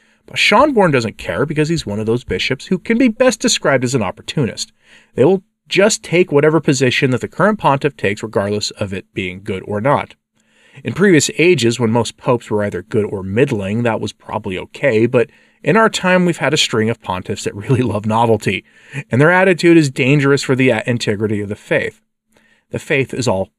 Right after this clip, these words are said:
about saving souls, after all, and every single one of us on the subject of our own salvation should be made more than a little uncomfortable with the sins we have a predisposition to, the ones that keep sending us to the confessional, regardless of what they are.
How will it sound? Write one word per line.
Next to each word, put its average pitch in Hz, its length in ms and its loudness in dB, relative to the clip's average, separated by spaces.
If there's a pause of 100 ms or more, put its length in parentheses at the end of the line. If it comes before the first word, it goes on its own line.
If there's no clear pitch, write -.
about 110 220 -10
saving - 280 -12
souls, 151 320 2
after 98 300 -6
all, - 260 -14
and 160 100 -6
every 190 180 4
single 135 380 0
one 120 220 2
of 170 120 2
us 131 200 2 (100)
on 185 260 -2
the 214 80 0
subject 208 580 0 (300)
of 131 160 0
our 131 140 4
own 233 100 4
salvation 135 720 2 (120)
should - 220 -6
be 165 100 4
made 104 400 0
more 104 240 -4
than 101 260 -6
a 120 100 -2
little 113 300 2
uncomfortable 110 720 0 (320)
with 135 120 -8
the 151 80 -8
sins 117 400 0
we 135 260 -2
have 123 180 -2
a 123 60 -2
predisposition 113 880 -2
to, 98 200 -8
the 110 100 -12
ones 117 160 0
that 120 140 -4
keep - 160 -12
sending 147 480 2
us 127 120 0
to - 80 -6
the 127 80 2
confessional, 135 600 -2 (300)
regardless 220 500 0
of 151 80 -4
what 139 160 0
they 104 140 0
are. 160 320 0